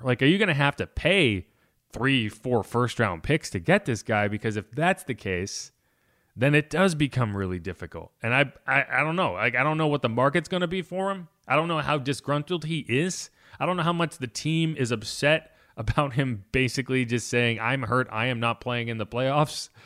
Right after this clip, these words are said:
when the team probably felt like, you know, I mean, for example, just look, look at Pat Mahomes. You know, obviously Lamar was dealing with a knee injury,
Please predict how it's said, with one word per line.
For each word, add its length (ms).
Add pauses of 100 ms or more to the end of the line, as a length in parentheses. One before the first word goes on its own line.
(240)
when 360
the 80
team 240
probably 280
felt 260
like, 360 (420)
you 140
know, 180
I 100
mean, 200
for 240
example, 400
just 180
look, 140 (240)
look 120
at 80
Pat 160
Mahomes. 520 (460)
You 60
know, 60
obviously 560 (280)
Lamar 340
was 100
dealing 240
with 140
a 20
knee 220
injury, 460